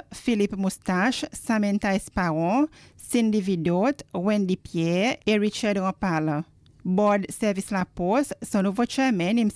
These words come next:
Norman Weber. Bon, les autres membres, M. Ayoub Adam, Mamzelle Audrey Nadine,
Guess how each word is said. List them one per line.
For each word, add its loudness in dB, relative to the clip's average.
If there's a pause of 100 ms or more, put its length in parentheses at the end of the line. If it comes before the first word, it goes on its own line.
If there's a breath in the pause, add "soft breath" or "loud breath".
(120)
Norman 2
Weber. 0 (540 soft breath)
Bon, 4
les 2
autres -2
membres, 2
M. 2 (220)
Ayoub 0
Adam, 2 (520 soft breath)
Mamzelle 2
Audrey 0
Nadine, 0